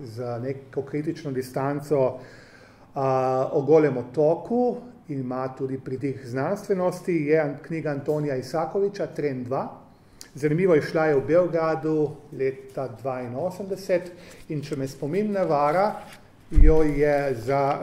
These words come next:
verifikacijo oziroma za dobiti imprimatur strani partijske konference, lokalne, krajevne,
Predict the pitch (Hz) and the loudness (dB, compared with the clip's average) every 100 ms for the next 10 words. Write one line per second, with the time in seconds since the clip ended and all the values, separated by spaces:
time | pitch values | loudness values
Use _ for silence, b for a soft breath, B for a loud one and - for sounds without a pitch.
0 | 123 135 135 131 135 160 175 180 - 139 | -2 0 0 -4 -4 -2 -2 -4 -6 -6
1 | 127 131 135 131 120 123 120 165 - 185 | -4 -2 -2 -2 -4 -4 -2 -4 -4 -6
2 | 175 170 143 156 156 147 127 147 147 151 | -4 -4 -2 -2 -2 -4 -4 -6 -4 -2
3 | 143 143 139 135 147 131 147 139 156 151 | -2 -2 -8 -10 -8 -6 -2 -2 -2 0
4 | 190 160 156 131 131 160 175 127 135 165 | 0 0 -2 -2 -2 -4 -4 -2 0 2
5 | 185 | 2